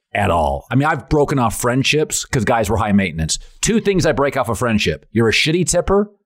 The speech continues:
or you're high maintenance. I don't know about his tipping, but it, he is so high maintenance. By the way, let me segue to you. Let me pivot to you.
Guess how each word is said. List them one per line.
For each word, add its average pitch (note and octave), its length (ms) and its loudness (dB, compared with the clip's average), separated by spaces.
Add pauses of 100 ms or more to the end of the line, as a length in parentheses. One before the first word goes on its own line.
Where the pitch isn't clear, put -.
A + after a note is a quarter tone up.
(160)
or B2 120 4
you're A#2+ 100 2
high B2 160 0
maintenance. D#2 540 -2 (1040)
I D3+ 80 0
don't F3 120 0
know E3 140 2
about D3 140 2
his B2 120 0
tipping, C3 360 0
but A#2 100 2
it, - 160 0
he F3 200 0
is C3 120 0
so F3 180 2
high C#3 180 0
maintenance. A#2 580 0 (1080)
By G#3+ 200 4
the A3 100 4
way, G#3 140 4
let E3 100 0
me F3+ 100 0
segue D#3 360 0
to C3 60 2
you. E3+ 160 2
Let D3+ 100 2
me D3 80 -4
pivot C#3+ 280 -2
to A#2+ 80 -4
you. D3 360 2